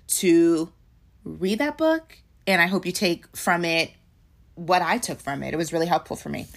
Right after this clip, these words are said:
So again, like I said, what, what is, like, what is the silver lining here? Like, what are you,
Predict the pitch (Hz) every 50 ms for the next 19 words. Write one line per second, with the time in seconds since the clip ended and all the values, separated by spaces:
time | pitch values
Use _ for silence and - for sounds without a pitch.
0 | - - - - - - - - 381 381 339 302 349 269 180 - - - - -
1 | - _ _ - - 480 494 494 - 381 285 262 262 247 - - 220 208 254 320
2 | 302 302 233 226 320 320 320 359 359 320 - 311 311 302 285 - 208 - 247 294
3 | 294 339 269 277 294 247 - - 254 233 208 214 202 180 185 180 175 170 165 156
4 | 160 156 190 160 156 156 151 156 - 190 262 311 349 339 302 285